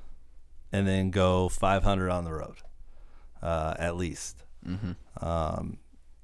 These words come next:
Speaker 1: that's sort of what our goal was at the beginning of the year, uh, and I'd like to stick with that. And I think it's doable with these seven games left.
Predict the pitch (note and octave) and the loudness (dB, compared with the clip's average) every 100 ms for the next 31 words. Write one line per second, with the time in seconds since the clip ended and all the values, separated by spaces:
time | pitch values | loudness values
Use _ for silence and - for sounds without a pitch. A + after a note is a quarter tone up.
0 | - A#2 A2+ - B2+ A#2+ A2+ A2 - G2+ | -8 -2 0 4 6 8 8 6 4 2
1 | F#2 G#2+ G#2 G#2+ G#2 G#2 G#2+ G#2+ F2+ D#2 | 4 2 2 4 6 6 4 2 -2 -6
2 | E2+ F#2+ G2+ G#2 G#2+ G#2+ A2 A2+ C3+ - | -2 0 2 0 2 2 4 2 2 -4
3 | - - - - - - - F2+ F2+ F2+ | -18 -18 -16 -16 -12 -8 -2 0 2 0
4 | F2+ F#2 - - - G#2 G2 G2 G#2 A2 | 2 0 0 -6 -4 -4 -4 -2 2 0
5 | - - G2 G#2 D3 A#2 - F#2 G2+ G#2 | -2 -6 -2 0 2 -2 -4 0 4 4
6 | G2+ A#2 C#3 - - G2+ A2 - A2 G#2 | 6 4 2 -6 -10 -4 -4 -2 -2 0
7 | G2+ G2 G2 G2 F#2+ A2 - | 0 0 -2 2 2 2 -4